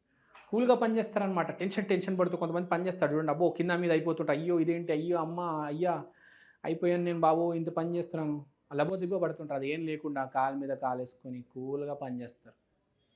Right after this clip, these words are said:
ఏ టెన్షన్ ఉండదు. ఎందుకంటే మనం ఏం మాట్లాడాము, మీరు ఈసారి జాగ్రత్తగా మాట్లాడతారు, జాగ్రత్తగా మాట్లాడాలి. So, అవతలాడు కూడా కూల్గా ఉంటాడు. కూల్గా ఉన్నారంటే ఏంటి, పని బాగా జరుగుతుంది.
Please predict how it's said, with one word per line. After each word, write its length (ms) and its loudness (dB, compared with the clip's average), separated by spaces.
ఏ 140 -2
టెన్షన్ 360 -2
ఉండదు. 400 -6
ఎందుకంటే 340 -6
మనం 140 -10
ఏం 160 -10
మాట్లాడాము, 680 -6
మీరు 120 0
ఈసారి 200 4
జాగ్రత్తగా 360 8
మాట్లాడతారు, 480 0
జాగ్రత్తగా 360 8
మాట్లాడాలి. 420 2
So, 60 2
అవతలాడు 360 4
కూడా 120 6
కూల్గా 380 4
ఉంటాడు. 380 0
కూల్గా 320 6
ఉన్నారంటే 440 4
ఏంటి, 200 0
పని 200 -2
బాగా 180 4
జరుగుతుంది. 500 -2